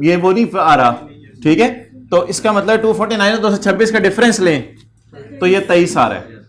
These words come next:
तो इसलिए मैंने जबरदस्ती amortization schedule में किस में किस चीज को डाला, Principle में interest को डाला।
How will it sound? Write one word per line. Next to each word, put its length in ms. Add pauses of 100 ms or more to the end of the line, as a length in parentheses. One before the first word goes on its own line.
(180)
तो 180
इसलिए 400
मैंने 380
जबरदस्ती 800
amortization 640
schedule 380
में 300 (640)
किस 340
में 520
किस 220 (200)
चीज 400 (160)
को 340
डाला, 360 (920)
Principle 920
में 760 (380)
interest 680
को 220
डाला। 320